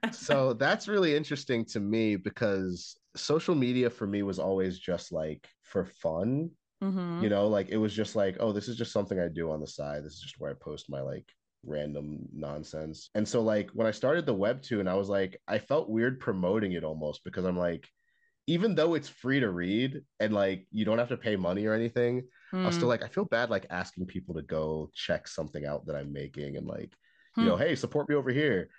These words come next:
Speaker 1: or "Do this thing." And, like, there's this idea of, like, goodwill that you have with your audience. There's an amount that you are given. <laughs> And it's like,
Speaker 2: <laughs>
Speaker 1: I, I was afraid to, like, use up my goodwill by, you know, asking them to, to read this other thing that I'm making.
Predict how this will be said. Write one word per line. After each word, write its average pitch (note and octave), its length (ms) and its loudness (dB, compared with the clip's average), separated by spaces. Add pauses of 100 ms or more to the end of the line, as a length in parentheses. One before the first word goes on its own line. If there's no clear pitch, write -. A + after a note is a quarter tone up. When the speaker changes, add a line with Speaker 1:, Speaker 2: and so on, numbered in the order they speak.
(140)
Speaker 1:
or G2+ 60 -6
"Do A#2 160 2
this B2+ 200 2
thing." F#2 320 2 (320)
And, A2+ 120 2
like, G2+ 380 0 (760)
there's C3+ 260 2
this D#3+ 140 -4
idea A2 500 2
of, F#2+ 300 0
like, F2 300 -4 (100)
goodwill F#2 920 2 (140)
that E2 120 0
you F#2 100 2
have F2 280 0
with F2+ 140 -4
your D2+ 160 0
audience. D2+ 380 -2
There's E2 180 -4
an D#2+ 80 -4
amount F2 360 0 (160)
that F2 120 -2
you E2+ 140 -2
are D#2 100 0
given. D#2+ 460 -4
<laughs> - 280 -6 (280)
And G#3+ 140 2
it's F#3 160 -2
like, F3 300 2
Speaker 2:
<laughs> E3 180 -6
Speaker 1:
I, F2 60 -4 (240)
I - 20 0
was G2+ 140 0
afraid G#2 440 0
to, B2 80 0
like, G2 280 2
use F#2+ 260 2
up F2 140 0
my F2+ 120 2
goodwill F2+ 520 2
by, D#2+ 420 0 (500)
you G#2 100 2
know, F#2 120 4
asking F2+ 400 -2
them F2 160 2
to, E2+ 240 0
to E2 220 -4
read D#2+ 260 -2
this E2+ 140 -4
other D#2 200 0
thing D#2+ 200 -4
that D#2 100 -2
I'm D2+ 140 -2
making. D#2+ 520 -4